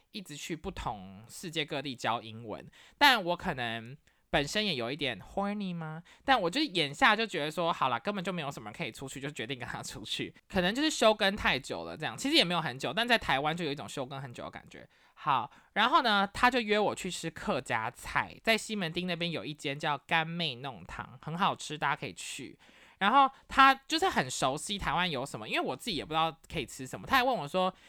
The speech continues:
：“诶，你吃过客家菜吗？”我说：“嗯，应该有吃过，可是我也说不上来客家，除了客家小炒以外，我不太知道客家菜真正的模样是什么。”然后他还介绍给我，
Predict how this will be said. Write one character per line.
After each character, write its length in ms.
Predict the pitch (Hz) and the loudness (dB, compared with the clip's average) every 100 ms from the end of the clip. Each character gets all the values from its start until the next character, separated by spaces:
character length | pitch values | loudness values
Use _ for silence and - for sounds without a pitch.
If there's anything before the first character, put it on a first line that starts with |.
| - | -2
：“诶， 100 | 359 | -2
你 80 | 233 | -2
吃 180 | - 247 | -4 0
过 140 | 240 | 0
客 200 | - 220 | 0 0
家 220 | 175 170 | 2 0
菜 260 | 180 196 156 | 0 -4 -4
吗？” 160 | 123 | -4
我 120 | 117 139 | -8 -6
说 220 | 202 208 | -8 -8
：“嗯， 220 | 226 190 165 | -8 -8 -8
应 140 | 185 | -6
该 180 | 185 180 | 0 0
有 180 | 160 95 | 0 -4
吃 280 | - 123 117 | -8 -10 -6
过， 240 | 151 98 | -4 -4
可 140 | 95 127 | -6 -4
是 200 | 202 185 - - | -2 -4 -10 -2
我 100 | 175 | 0
也 120 | 170 | 2
说 240 | - 190 180 | 0 2 2
不 100 | 160 | 2
上 200 | 185 135 | 0 0
来 140 | 104 | -6
客 220 | - 165 | -6 -6
家， 260 | 147 120 127 | -2 -2 -4
除 220 | - 196 | -6 -6
了 100 | 208 | -2
客 160 | - 196 | 0 2
家 160 | 185 | 2
小 200 | 190 139 | 2 -2
炒 200 | 160 98 | -2 -4
以 60 | 107 | -2
外， 100 | 139 | -2
我 140 | 117 | -4
不 120 | - | -6
太 180 | 135 180 | -2 -2
知 120 | 165 | -2
道 140 | 160 135 | -2 -2
客 180 | - 139 | -2 -2
家 200 | 127 139 | 0 -2
菜 200 | 156 131 | -4 -6
真 200 | 151 147 | -6 -4
正 120 | 160 | -6
的 80 | 110 | -6
模 220 | 110 98 | -8 -6
样 220 | 139 117 | -4 -6
是 120 | 120 | -8
什 220 | 120 - - | -10 -10 -16
么。” 160 | 80 - - - | -18 -20 -20 -2
然 100 | 160 | 4
后 60 | 180 | 4
他 100 | 233 | 6
还 140 | 190 | 4
介 240 | 160 180 139 | 2 0 2
绍 180 | 165 131 | 2 2
给 240 | 110 87 | 0 -6
我， 260 | 101 104 | -4 -6